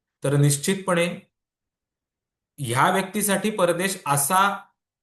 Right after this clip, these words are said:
सिंक्रोनाइज होऊ शकतो, जो धनुराशीच्या किंवा अग्निराशीच्या मंगळाने दर्शवलेला आहे.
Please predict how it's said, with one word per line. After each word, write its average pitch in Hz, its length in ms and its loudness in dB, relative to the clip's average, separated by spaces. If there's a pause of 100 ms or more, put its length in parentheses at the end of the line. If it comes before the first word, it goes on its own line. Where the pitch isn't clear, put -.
(220)
सिंक्रोनाइज 170 600 -4
होऊ 151 160 0
शकतो, 135 720 -10 (500)
जो 147 440 2 (300)
धनुराशीच्या 151 800 -2 (320)
किंवा 143 280 0
अग्निराशीच्या 147 800 -2 (300)
मंगळाने 143 460 2
दर्शवलेला 127 500 -4
आहे. 110 420 -10